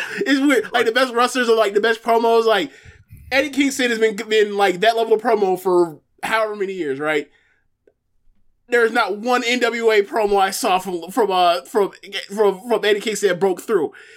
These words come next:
It just, he's on this platform now and he's great now. That, that doesn't knock against him, but, like, it's always weird things that go viral and, like, accept that. And, like, if you wanna put that on or whatever else, like, they put it on for four seconds to pop you as someone that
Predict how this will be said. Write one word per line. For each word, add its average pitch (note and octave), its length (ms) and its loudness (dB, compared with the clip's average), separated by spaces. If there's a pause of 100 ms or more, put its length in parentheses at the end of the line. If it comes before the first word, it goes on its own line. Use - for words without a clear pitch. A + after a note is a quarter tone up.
(160)
It C#4+ 60 0
just, C#4 180 2
he's C#4 120 4
on C4+ 120 0
this B3+ 100 -4
platform B3+ 460 0
now A#3+ 200 2
and A#3 80 0
he's A3 120 -6
great A3+ 320 -2
now. F#3+ 220 -4
That, A3 200 -2
that B3 160 0
doesn't B3+ 180 -2
knock A3+ 160 -4
against G#3 320 -6
him, G#3+ 160 -2
but, G#3 120 -4
like, G#3+ 260 0 (540)
it's C4+ 180 -2
always C4+ 400 -2
weird B3+ 480 0
things A#3+ 240 -2
that G#3+ 120 -2
go A3 200 4
viral G#3 580 2
and, G3 220 2
like, G3 400 0 (120)
accept A#3+ 520 -4
that. G3+ 340 0
And, G3+ 140 0
like, F#3+ 340 -2
if F3 200 -2
you G#3+ 80 -2
wanna G#3+ 160 4
put A#3 160 -4
that G#3 160 0
on A3+ 400 2
or F#3+ 100 0
whatever F#3+ 320 2
else, G3+ 240 2
like, G3+ 120 0
they F#3+ 60 2
put A#3 160 0
it A3+ 60 4
on A3+ 100 2
for G3+ 60 -10
four A3 220 0
seconds G#3 260 0
to D3+ 60 -2
pop G3 340 -2
you F#3+ 180 -8
as F3+ 200 -6
someone G3+ 240 0
that F#3 180 -4